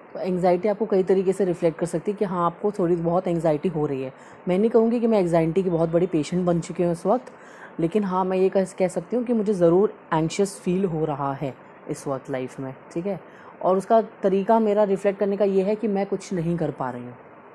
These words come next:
honestly, और मुझे बोलने में कोई शर्म नहीं है। मेरे अपने लोगों को पता है कि मैं कुछ नहीं कर पा रही हूँ फ़िलहाल।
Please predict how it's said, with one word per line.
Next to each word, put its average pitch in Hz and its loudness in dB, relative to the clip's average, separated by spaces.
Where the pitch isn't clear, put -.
honestly, 175 2
और 165 0
मुझे 175 0
बोलने 175 0
में 180 -4
कोई 175 0
शर्म 147 -4
नहीं 143 -4
है। 180 -6
मेरे 180 2
अपने 180 2
लोगों 175 2
को 175 -2
पता 175 0
है 180 2
कि 180 -4
मैं 180 -2
कुछ 175 -8
नहीं 156 -2
कर 151 -2
पा 147 -4
रही 143 -2
हूँ 147 -4
फ़िलहाल। 147 0